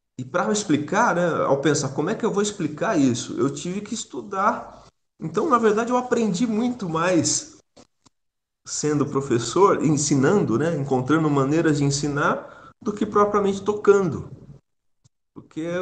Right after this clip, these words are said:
tocando era muito intuitivo, e, é, sempre fui muito autodidata. Eu ia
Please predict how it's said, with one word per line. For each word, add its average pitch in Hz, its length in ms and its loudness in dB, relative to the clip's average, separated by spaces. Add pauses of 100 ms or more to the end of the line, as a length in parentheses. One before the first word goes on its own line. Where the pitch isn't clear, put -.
(220)
tocando 208 440 0
era 226 200 0
muito 208 260 2
intuitivo, 214 880 0
e, 127 60 2
é, 135 300 -2 (120)
sempre 156 260 -2
fui 156 380 2 (200)
muito 156 260 2
autodidata. 151 840 0 (1500)
Eu 117 200 -4
ia 131 480 4